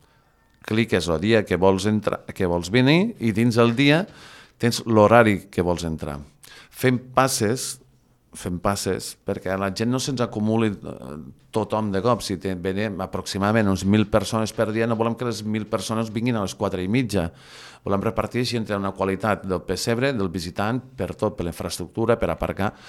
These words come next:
tot és més bo. La gent, quan entri el dia, clica l'hora. Si està ocupada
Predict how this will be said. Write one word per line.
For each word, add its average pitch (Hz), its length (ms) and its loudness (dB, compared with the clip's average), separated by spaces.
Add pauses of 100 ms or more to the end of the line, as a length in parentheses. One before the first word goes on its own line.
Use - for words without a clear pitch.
(160)
tot - 240 -12
és 85 80 -12
més 87 240 -8
bo. 82 220 -8 (1300)
La 92 160 -2
gent, 123 300 6 (500)
quan 107 220 2
entri 113 180 2
el 117 160 6
dia, 147 240 6 (320)
clica 113 320 2
l'hora. 101 320 4 (640)
Si - 180 -2
està 123 300 2
ocupada 131 480 6